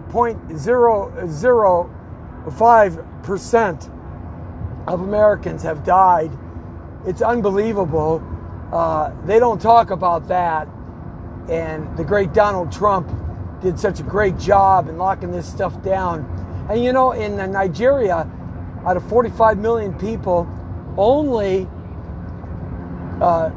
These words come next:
ninety-seven have died because they've been taking hydroxychloride for malaria for decades, and their whole population has had it. So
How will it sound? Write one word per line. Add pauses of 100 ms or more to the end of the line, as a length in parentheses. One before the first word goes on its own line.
(120)
ninety-seven
have
died
because
they've
been
taking (300)
hydroxychloride (1080)
for (120)
malaria (400)
for
decades, (360)
and
their
whole
population
has
had
it.
So